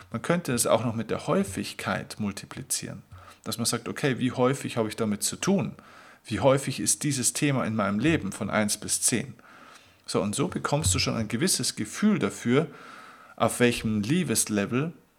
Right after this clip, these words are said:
<laughs> du so spielst, wie viel Liebe du so in dir trägst. Und vielleicht als kleine Abschlusserkenntnis, die Kette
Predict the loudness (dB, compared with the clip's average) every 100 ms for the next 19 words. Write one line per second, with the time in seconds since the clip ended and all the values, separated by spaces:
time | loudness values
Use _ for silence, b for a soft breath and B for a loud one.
0 | _ -6 -6 -6 -12 -6 -4 -2 -4 -2
1 | -2 -2 -4 -4 -4 -4 -4 -2 -4 -4
2 | -4 -2 -4 B B B B 0 0 0
3 | -4 -6 -6 -4 -6 -6 -8 -14 _ _
4 | _ _ 2 2 -2 B B B B B
5 | -20 -20 _ -8 4 4 4 0 0 2
6 | 4 4 0 0 -2 -2 -4 -4 -4 -4
7 | -6 -2 -2 -4 -20 -20 -20 -20 -20 -20
8 | -20 _ -20 -8 -6 -2 -2 -2 -12